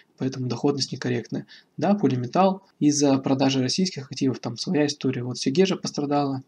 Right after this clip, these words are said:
Русал, удобрения, Русгидро, Газпром. Ну, Т К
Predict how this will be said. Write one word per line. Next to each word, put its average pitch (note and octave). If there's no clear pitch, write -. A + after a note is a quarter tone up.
Русал, C#3+
удобрения, C3
Русгидро, C#3
Газпром. C3+
Ну, E3
Т -
К -